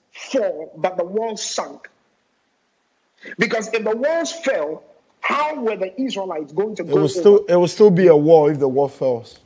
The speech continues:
Speaker 1: Exactly. It will still be a wall. But Bible makes us understand that when they shouted, God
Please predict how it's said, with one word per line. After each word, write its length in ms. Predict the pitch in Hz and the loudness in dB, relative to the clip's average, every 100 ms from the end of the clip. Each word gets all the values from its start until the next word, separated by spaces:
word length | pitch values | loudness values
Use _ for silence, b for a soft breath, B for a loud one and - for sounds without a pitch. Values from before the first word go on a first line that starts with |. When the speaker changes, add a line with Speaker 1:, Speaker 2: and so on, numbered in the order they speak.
| _ _ _ _ | _ _ _ _
Speaker 1:
Exactly. 880 | - 240 202 - 247 285 - 208 160 | -4 -2 -4 -6 -6 -6 -6 -8 -6
It 100 | 202 | -4
will 80 | 233 | -6
still 240 | 226 311 311 | -6 -6 -6
be 120 | 320 | -4
a 120 | 285 | -4
wall. 600 | 294 339 269 - - _ _ _ _ _ | -4 -4 -4 -8 -16 _ _ _ _ _
But 500 | 170 202 240 - - _ - | -4 -2 -2 -6 -20 _ -8
Bible 440 | 185 277 294 247 | -2 -2 -2 -4
makes 240 | 226 262 | -4 -6
us 120 | 254 - | -8 -8
understand 720 | 214 202 - - 254 156 147 _ _ _ | -6 -6 -6 -4 -4 -6 -14 _ _ _
that 440 | 165 220 214 - - | -2 -2 -4 -12 -14
when 340 | 185 220 240 214 | -6 -4 -4 -4
they 140 | 220 | -4
shouted, 840 | - - - 320 311 - 170 165 - _ _ _ _ _ _ _ _ _ _ _ 160 | -6 -8 -6 -6 -8 -10 -10 -10 -18 _ _ _ _ _ _ _ _ _ _ _ -12
God 380 | 151 320 294 - | -6 -4 -4 -6